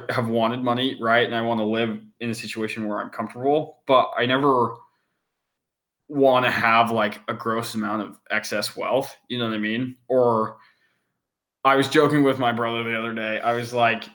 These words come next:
"If I had limitless amounts of money, right? I would want an average house, an average car, nice season tickets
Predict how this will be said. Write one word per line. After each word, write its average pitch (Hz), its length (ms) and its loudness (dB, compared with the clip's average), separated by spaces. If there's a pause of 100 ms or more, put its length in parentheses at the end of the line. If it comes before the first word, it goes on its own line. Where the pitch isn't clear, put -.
(120)
"If 135 140 -6
I 151 320 6
had 117 640 2 (580)
limitless 120 440 -6
amounts 110 280 -8
of 110 40 -14
money, 92 320 -10 (300)
right? 110 340 -4 (680)
I 123 80 6
would 127 100 2
want 120 180 0
an 123 60 -2
average 135 280 2
house, 120 280 4 (100)
an 117 120 -6
average 113 300 -2
car, 107 480 -2 (260)
nice 127 360 2
season 120 320 -2
tickets 113 600 -4